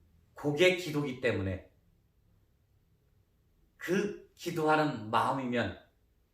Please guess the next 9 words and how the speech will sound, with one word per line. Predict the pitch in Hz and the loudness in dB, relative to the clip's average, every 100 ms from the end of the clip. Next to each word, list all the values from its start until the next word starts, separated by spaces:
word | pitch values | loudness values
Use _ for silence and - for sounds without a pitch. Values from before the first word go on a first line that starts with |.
| _ _ _ 87 | _ _ _ -2
여러분들은 | 95 95 92 110 147 - - _ _ - _ _ _ _ _ _ | 0 0 0 0 -2 -6 -16 _ _ -20 _ _ _ _ _ _
충분히 | - 151 139 123 143 - - - _ | -8 -4 -2 0 -2 -6 -18 -20 _
이것도 | 104 104 - 113 113 | -4 -4 -2 -4 -4
전화위복되고 | 123 123 113 101 - 113 147 147 - - - | 0 2 4 2 -2 0 0 0 -4 -16 -12
극복해집니다. | 127 - - - 107 101 92 90 - _ _ _ _ _ _ _ _ _ _ - _ _ _ _ _ _ _ _ _ - _ _ _ | -8 -6 -6 -6 -8 -8 -8 -10 -16 _ _ _ _ _ _ _ _ _ _ -20 _ _ _ _ _ _ _ _ _ -20 _ _ _
어디 | 135 135 | -6 2
네이버나 | 139 135 131 120 | 4 6 6 4
이런 | 110 101 | 2 -2
데서 | 101 104 92 | -4 -6 -8